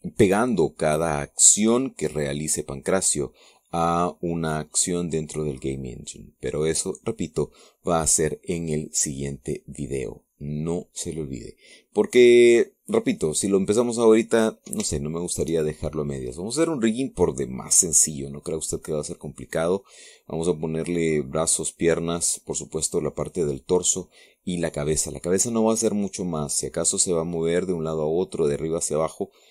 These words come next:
pero nada más. Así que en el próximo,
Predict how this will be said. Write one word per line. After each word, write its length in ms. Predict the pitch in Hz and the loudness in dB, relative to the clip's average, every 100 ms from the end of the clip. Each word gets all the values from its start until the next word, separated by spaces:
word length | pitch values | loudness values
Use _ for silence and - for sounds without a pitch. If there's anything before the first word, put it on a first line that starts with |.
| _ _ | _ _
pero 180 | 80 78 | -4 -2
nada 220 | 78 80 | -2 -4
más. 280 | 67 57 - | -6 -6 -6
Así 200 | - 87 | -4 -2
que 240 | - 95 - - - _ - | 0 0 -2 -20 -20 _ -2
en 140 | 87 | 0
el 80 | 87 | 2
próximo, 480 | 117 120 - - | 4 4 2 -4